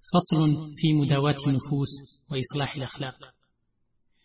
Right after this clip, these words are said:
لذة العاقل بتمييزه، ولذة العالم بعلمه، ولذة الحكيم بحكمته، ولذة المجتهد لله تعالى باجتهاده أعظم من لذة الآكل بأكله،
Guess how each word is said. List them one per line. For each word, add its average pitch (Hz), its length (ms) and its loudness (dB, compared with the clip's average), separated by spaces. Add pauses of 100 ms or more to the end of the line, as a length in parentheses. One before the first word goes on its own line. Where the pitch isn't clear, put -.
(220)
لذة 165 280 6
العاقل 143 480 4
بتمييزه، 135 760 2
ولذة 123 380 -2
العالم 131 560 0
بعلمه، 131 580 0
ولذة 160 380 2
الحكيم 151 560 2
بحكمته، 143 680 0
ولذة 131 480 -4
المجتهد 135 540 0 (100)
لله 139 400 0
تعالى 139 320 -4
باجتهاده 143 520 -2 (880)
أعظم 175 360 2 (140)
من 143 180 0
لذة 156 320 2 (120)
الآكل 147 500 -2
بأكله، 147 360 -6